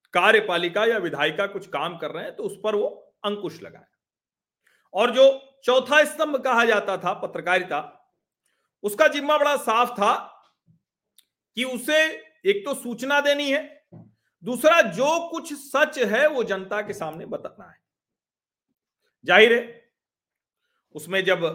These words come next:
हम विश्लेषण की बात करते हैं तो वो तो कोई एक पक्ष होता है, लेकिन सूचना तो हमेशा एक ही होगी ना,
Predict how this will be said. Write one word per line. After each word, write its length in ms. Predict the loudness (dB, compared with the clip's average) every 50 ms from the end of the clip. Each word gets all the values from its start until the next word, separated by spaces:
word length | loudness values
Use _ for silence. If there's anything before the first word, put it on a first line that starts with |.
| -6 -12 -20 _ _ _ _ _ _ _ _ -6
हम 340 | -6 -6 -6 -10 -16 -20 _
विश्लेषण 580 | -12 -12 -10 -4 -2 0 0 2 2 0 -2 -2
की 100 | -4 -4
बात 260 | -2 -2 -2 -2 -2 -4
करते 220 | -6 -6 -6 -6
हैं 180 | -6 -6 -6 -6
तो 80 | -6 -6
वो 100 | -6 -6
तो 140 | -8 -10
कोई 260 | -6 -4 -4 -2 0 -2
एक 180 | -2 -2 -4 -6
पक्ष 220 | -8 -8 -8 -12
होता 260 | -14 -14 -14 -14 -14 -12
है, 60 | -10
लेकिन 360 | -10 -10 -10 -12 -16 -20 _ _
सूचना 400 | _ -12 -12 -12 -10 -8 -8 -8
तो 120 | -6 -6 -6
हमेशा 340 | -6 -6 -6 -6 -6 -4
एक 220 | -4 -4 -4 -4 -6
ही 140 | -8 -8 -8
होगी 260 | -8 -10 -10 -12 -16
ना, 100 | -18